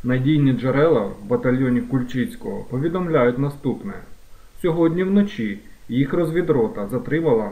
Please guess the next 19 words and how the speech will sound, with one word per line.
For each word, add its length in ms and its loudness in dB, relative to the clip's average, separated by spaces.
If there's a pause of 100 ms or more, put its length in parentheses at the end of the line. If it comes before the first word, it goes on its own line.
на 100 -2
блокпосту 560 -4
біля 300 0
Кондрашівки 800 -2
Луганської 600 -2
області 680 -2
шість 300 -2
фур 340 -4
контрабанди. 760 -2 (560)
Їжа, 400 0
алкоголь, 580 2 (120)
особливо 480 0
багато 540 -2
шампанського. 760 -2 (880)
Супроводжував 760 0
контрабанду 680 -2
боєць 420 -2
батальйону 600 0
Чернігів. 600 -2